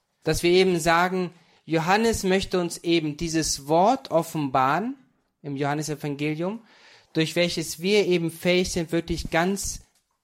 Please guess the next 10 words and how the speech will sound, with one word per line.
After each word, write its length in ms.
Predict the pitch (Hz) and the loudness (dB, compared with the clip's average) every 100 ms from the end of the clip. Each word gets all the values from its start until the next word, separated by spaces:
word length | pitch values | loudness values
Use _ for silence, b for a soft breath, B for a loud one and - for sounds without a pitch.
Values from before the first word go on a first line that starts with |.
| _ | _
in 260 | 208 214 208 | 0 0 2
Gott 240 | 160 160 | 0 0
zu 160 | - 147 | -4 -4
leben 320 | 143 156 170 | 0 0 0
und 140 | 147 135 | -4 -2
ganz 380 | 147 147 - | -4 -4 -8
mit 200 | 147 143 | -8 -8
Gott 200 | - 123 | -8 -10
zu 140 | - 120 | -8 -10
leben. 360 | 110 107 101 | -10 -10 -12